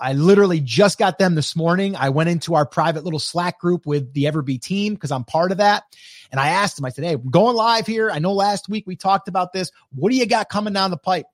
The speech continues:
You know, I, I know you're working on stuff." And immediately they sent me over, like, four or five things that are in, en route right now. Like, they're going to be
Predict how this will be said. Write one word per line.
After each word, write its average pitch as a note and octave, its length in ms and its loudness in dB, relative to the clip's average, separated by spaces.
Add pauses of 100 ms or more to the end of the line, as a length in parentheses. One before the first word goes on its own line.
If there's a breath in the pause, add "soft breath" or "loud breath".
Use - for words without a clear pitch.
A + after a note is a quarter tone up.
(160)
You D3 100 -8
know, D#3 160 2
I, C#3+ 200 -4
I C#3+ 120 -4
know F3 200 4
you're G#3+ 120 4
working G3+ 280 2
on C3+ 120 -4
stuff." - 260 -10 (400 soft breath)
And C#3+ 460 2 (200)
immediately D#3 520 2
they C#3 140 -2
sent C#3+ 240 -4
me C#3 100 -6
over, B2 400 -4 (340 soft breath)
like, A#2 160 -10
four D3 160 0
or C3 60 2
five B2 260 -4
things B2 280 -4
that A#2+ 120 -2
are A#2 160 -4
in, C#3 340 0 (380)
en E3+ 180 4
route C#3 280 0
right B2+ 180 -4
now. A#2+ 220 -2
Like, G#2 160 -10
they're C#3+ 120 2
going C#3 340 0
to C3 40 -2
be A#2+ 360 -4